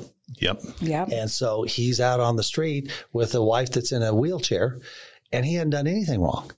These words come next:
Speaker 3: He's a law-abiding citizen.
Speaker 2: Right.
Speaker 3: So imagine that, y-,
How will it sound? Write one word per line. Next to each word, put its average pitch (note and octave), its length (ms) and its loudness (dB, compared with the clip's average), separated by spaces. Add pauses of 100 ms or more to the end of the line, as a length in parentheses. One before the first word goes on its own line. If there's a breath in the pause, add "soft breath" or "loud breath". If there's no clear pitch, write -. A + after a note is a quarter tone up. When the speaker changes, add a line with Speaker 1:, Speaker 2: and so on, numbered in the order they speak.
(120)
Speaker 3:
He's F#3 300 -2
a C3+ 60 2
law-abiding C3 600 2
citizen. F3 440 0
Speaker 2:
Right. A3 280 -2
Speaker 3:
So C#3 300 0 (120)
imagine D3 440 2
that, B2 280 0
y-, A#2+ 160 -4